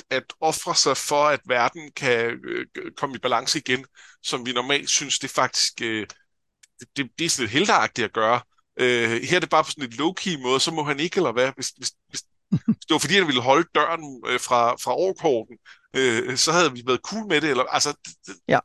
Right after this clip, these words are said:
Speaker 1: øhm.
Speaker 2: Men jeg synes, den, når, når det er sagt, så synes jeg jo, at det har været en fornøjelse at læse den og tale om. Altså, og der, og der, og der synes jeg, at den, den, den har, ligesom i øvrigt de andre bøger i serien, har,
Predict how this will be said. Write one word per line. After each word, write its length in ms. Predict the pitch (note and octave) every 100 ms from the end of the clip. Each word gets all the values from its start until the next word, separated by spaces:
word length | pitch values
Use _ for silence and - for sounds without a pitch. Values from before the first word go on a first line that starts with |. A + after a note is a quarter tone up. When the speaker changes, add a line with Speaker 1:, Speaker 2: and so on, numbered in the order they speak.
| - _ - _ -
Speaker 1:
øhm. 880 | D3+ D#3 D3+ C#3 C3 B2+ A#2+ A#2+ A#2 - _ _ _ _ _ _ _ _
Speaker 2:
Men 100 | G#3+ G#3
jeg 100 | -
synes, 160 | -
den, 220 | - G3 -
når, 180 | G3 G3+ G#3
når 120 | G#3+ G3+
det 120 | A#3+
er 40 |
sagt, 300 | - F3+ - - _ _ _
så 180 | - A3
synes 260 | - G#3+ G3+
jeg 60 |
jo, 120 | F3 C#3+
at 200 | - F3+
det 80 |
har 80 | D3+
været 380 | C#3+ C#3 C#3+ -
en 120 | D#3+
fornøjelse 360 | - F3 F3+ D#3+
at 40 |
læse 200 | G#3 G3+
den 100 | G3 -
og 80 |
tale 260 | - G3+ D3+
om. 100 | - _ _ _ _ _ _ _ F3
Altså, 160 | D3
og 200 | - F#3
der, 60 | G3+
og 160 | F#3+
der, 60 | F3+
og 100 | G3+
der 100 | G#3
synes 220 | G#3+ F#3+
jeg, 80 | G3
at 120 | -
den, 220 | F3 D#3
den, 440 | - D#3+ D3+ C#3+ - _ _ _ _
den 180 | D#3+ D#3
har, 380 | C3 D3+ C3 A#2+ _ _ _ _
ligesom 280 | E3 D3 D#3
i 20 |
øvrigt 220 | B2+ C3 -
de 80 |
andre 200 | - D3+
bøger 200 | - F3+
i 40 | C#3+
serien, 320 | - E3 - _ -
har, 400 | - - -